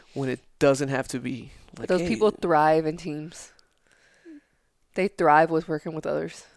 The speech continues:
Speaker 1: 'Cause they end up not doing the work.
Speaker 2: <laughs>
Speaker 1: They're just making it more difficult.
Speaker 2: Maybe. You're right.
Speaker 1: Yeah. And, uh, yeah. Th-, I hate that shit with a passion.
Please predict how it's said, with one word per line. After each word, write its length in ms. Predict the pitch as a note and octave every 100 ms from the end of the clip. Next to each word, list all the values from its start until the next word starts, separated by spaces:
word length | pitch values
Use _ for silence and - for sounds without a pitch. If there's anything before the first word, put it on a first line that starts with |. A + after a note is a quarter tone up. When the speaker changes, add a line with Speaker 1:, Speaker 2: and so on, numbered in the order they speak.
| _
Speaker 1:
'Cause 160 | - D3+
they 140 | G3
end 100 | G3
up 80 | G#3
not 200 | F#3 G3
doing 240 | E3+ G3+ G3
the 80 | D3+
work. 360 | F#3 G#3 - - A3+ G#3
Speaker 2:
<laughs> 300 | - - -
Speaker 1:
They're 140 | - D#3+
just 260 | F#3+ -
making 300 | G#3+ G3+ -
it 180 | G3+ F3+
more 100 | G#3 G3+
difficult. 520 | F#3 B3 B3 D#3 C3
Speaker 2:
Maybe. 140 | E4+ - - - - - - -
You're 160 | C#4
right. 280 | A3 D#3+ F#3 _ _ _ _ _ _ -
Speaker 1:
Yeah. 380 | D#3 D3+ A#2+ C#3 - _ _ _ _ - - _ _ _ _ _ _ _ _ _ _ _ _ _
And, 240 | C#3+ C#3+ C3+
uh, 360 | C3+ C3+ B2 C3+ - _ -
yeah. 200 | A2+ F2 - - - - - _
Th-, 120 | B2+ -
I 120 | - C#3+
hate 240 | C#3+ B2+
that 140 | C3 B2+
shit 280 | - A#2 - _ -
with 200 | C#3+ -
a 40 |
passion. 520 | - A#2+ - - -